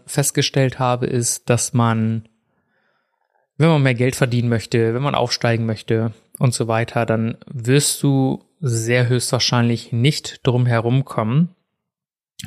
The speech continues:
dass du den Arbeitgeber wechselst. Denn es ist sehr selten der Fall, dass du in einer Firma anfängst als Azubi und dich dann irgendwann hocharbeitest zum, zum Geschäftsführer.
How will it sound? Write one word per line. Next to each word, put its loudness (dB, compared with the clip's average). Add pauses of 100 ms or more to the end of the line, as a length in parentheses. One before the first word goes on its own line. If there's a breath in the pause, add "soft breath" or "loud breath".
(120)
dass 0
du 2 (880)
den 0
Arbeitgeber 0
wechselst. -8 (1300 soft breath)
Denn 4
es -2
ist 0
sehr 0
selten 2
der 2
Fall, 0
dass -2
du 2 (2000 soft breath)
in 0
einer 0
Firma -2
anfängst 0
als -2
Azubi 0
und 0
dich -8
dann -2
irgendwann -4
hocharbeitest -2
zum, 0
zum -4
Geschäftsführer. 0